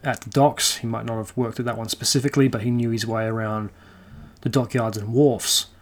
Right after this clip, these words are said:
He may have been a stevedore in either the Baltimore or Virginia ports. Grant makes his way to the waterfront where the corrals were located,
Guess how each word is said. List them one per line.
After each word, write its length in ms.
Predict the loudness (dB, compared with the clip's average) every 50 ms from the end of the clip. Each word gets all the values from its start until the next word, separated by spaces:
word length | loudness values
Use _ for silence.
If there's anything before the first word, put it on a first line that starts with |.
| -20 -20 -20 -12
He 100 | -6 -4
may 160 | -2 -2 -2 -2
have 140 | -2 -2
been 140 | -2 -2 -2
a 100 | -2 -2
stevedore 720 | 0 4 6 6 6 8 8 8 10 10 10 10 10 8 6
in 260 | 4 2 -2 -4 -4 0
either 420 | 0 2 2 2 0 0 0 0
the 140 | -2 -2 -4
Baltimore 840 | -2 2 2 2 2 2 2 4 6 6 8 10 8 8 8 6 0 -8 -10 -6
or 240 | -4 -2 -2 -2 -2
Virginia 400 | -2 0 4 6 6 8 6 6
ports. 580 | 4 0 0 0 -2 -2 0 0 0 0 -2 -6 -16 -20 -20 -20 -20 -20 -20 -20 -20 -20 _ _ _ -20 -20 -20 -20 -20 _ 4
Grant 240 | 6 8 8 8
makes 220 | 6 6 4 4 4
his 180 | 4 4 4
way 220 | 4 4 4 4 4
to 120 | 2 0
the 60 | -2
waterfront 640 | -2 0 2 2 2 0 2 4 4 6 4 4 0 -8 -16 -8 -4
where 100 | -2 -2
the 80 | -2 -4
corrals 800 | -4 -4 -2 0 0 2 2 2 0 0 -2 -2 -4 -4 -2 -2
were 120 | 0 0
located, 640 | 0 2 2 0 2 2 4 4 6 6 4 4